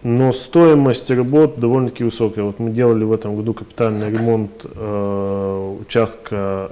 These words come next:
Арциз, э, Виноградовка-Спасская. Это два километра семьсот, э, обошлось службе автомобильных дорог в десять миллионов гривен. То есть, э, если посчитать на сеть дорог, то нам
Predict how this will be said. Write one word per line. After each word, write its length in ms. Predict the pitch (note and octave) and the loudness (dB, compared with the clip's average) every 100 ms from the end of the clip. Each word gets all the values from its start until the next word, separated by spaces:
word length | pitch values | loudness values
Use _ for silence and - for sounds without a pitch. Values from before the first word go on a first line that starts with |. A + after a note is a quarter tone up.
| - | -8
Арциз, 580 | G#2+ - A#2 G#2 - - | -8 -2 -2 -2 -6 -6
э, 420 | G#2+ G#2 G#2 G2+ G2+ | -4 -4 -4 -4 -4
Виноградовка-Спасская. 1080 | G#2 G#2+ G#2 G2+ G#2 - D3+ D#3+ - C3 C3 - - - _ | -4 -4 -4 -8 -12 -4 -2 -2 -4 -6 -8 -16 -20 -20 _
Это 600 | A2 - - G#2+ G#2 G2+ G2 | -8 -6 -2 0 0 0 -4
два 180 | G#2 A#2 | -2 -2
километра 540 | A2+ G#2+ G#2+ G#2+ G#2 G2+ | 0 -2 -2 -4 -4 -6
семьсот, 500 | A2 G#2 D3 D#3+ - - - - | -8 -4 0 0 -4 -20 -20 -10
э, 220 | A2+ G#2+ A2 | -4 -2 -2
обошлось 460 | G#2+ - B2 A#2+ | -4 -4 -4 -2
службе 360 | B2 A#2+ A2 G#2+ | -2 -2 -2 -6
автомобильных 600 | - G#2 G#2+ G#2+ G#2+ G#2 | -6 -6 -4 -4 -4 -6
дорог 360 | G#2+ C#3+ C#3 - - - _ | 0 0 -2 -8 -20 -20 _
в 80 | G2 | -4
десять 260 | G#2+ A#2+ - | -2 -2 -2
миллионов 420 | G#2+ G#2+ G2+ G2 | -2 0 -2 -6
гривен. 260 | G2 F2+ E2 - _ _ - - - _ - | -6 -8 -12 -20 _ _ -20 -20 -20 _ -2
То 80 | B2 | 0
есть, 260 | A#2 - - - | -2 -8 -20 -6
э, 460 | A#2+ A2+ A2+ A2+ A2 | 0 2 4 4 2
если 320 | B2 B2 A#2 | 0 -2 -4
посчитать 580 | B2+ A#2 - A#2+ A2 A2+ | -4 -4 0 0 0 -2
на 600 | G#2+ G#2+ G#2+ G#2 G#2 G2 | -4 -2 -2 -4 -4 -6
сеть 500 | - A2 G2 - - - | -4 -4 -4 -12 -20 -18
дорог, 640 | C3 A#2 A#2+ D#3 E3+ - - | -6 0 4 4 2 -6 -12
то 120 | - G2+ | -6 -2
нам 500 | A#2 B2+ A2+ G2+ | 0 0 0 -4